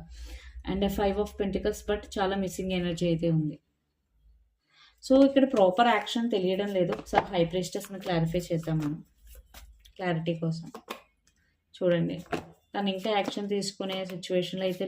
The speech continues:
లేరు. న్యూ బిగినింగ్ అయితే కావాలి, but వన్స్ ఈ ఎనర్జీ నుంచి బయటకు వచ్చిన తర్వాత మీ పర్సన్ యాక్షన్ తీసుకుంటారు. యా, చాలా స్టక్ ఎనర్జీ అయితే ఉంది.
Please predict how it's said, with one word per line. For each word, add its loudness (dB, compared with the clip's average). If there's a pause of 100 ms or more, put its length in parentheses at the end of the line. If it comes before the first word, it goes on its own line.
లేరు. 2 (540)
న్యూ 4
బిగినింగ్ 2
అయితే 2 (120)
కావాలి, 2 (120)
but 0
వన్స్ 0 (120)
ఈ -2 (160)
ఎనర్జీ 2
నుంచి 0
బయటకు 4
వచ్చిన -2
తర్వాత 0
మీ -4
పర్సన్ 2
యాక్షన్ 2
తీసుకుంటారు. -2 (1080)
యా, 4 (580)
చాలా 4
స్టక్ -2
ఎనర్జీ 2
అయితే 2
ఉంది. 2